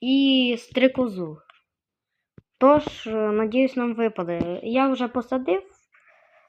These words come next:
е, так, цей, це і цей. Ну, цей, е, вже трошки давненько, е, посадив. І оцей тільки що. На чотири, м, часа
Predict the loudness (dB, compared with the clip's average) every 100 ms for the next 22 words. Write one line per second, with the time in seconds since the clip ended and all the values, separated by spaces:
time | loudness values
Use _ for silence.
0 | _ -4 -2 -2 -6 -10 -10 -16 -20 _
1 | -16 -4 -2 -2 -4 -6 -6 -6 -8 -8
2 | -8 -14 -6 -2 -2 -2 -6 -10 -10 -6
3 | -4 -4 -8 _ 0 2 2 0 -2 -2
4 | -4 -12 -4 0 0 0 -8 -10 -8 -8
5 | -8 -10 -8 -6 -8 -10 -12 -4 0 0
6 | -4 -20 _ -14 -6 -4 -4 -8 -10 -8
7 | -4 -4 -6 -14 -8 -2 -2 -2 -6 -4
8 | -2 -2 -6 -16 _ _ _ -20 _ _
9 | _ _ -2 0 0 -4 -6 -12 -14 -16
10 | -16 _ _ -20 -20 _ -4 -4 -2 -6
11 | -8 -6 -6 -6 -8 -12 -20 -20 _ -20
12 | -20 _ -12 -10 -10 -10 -12 -12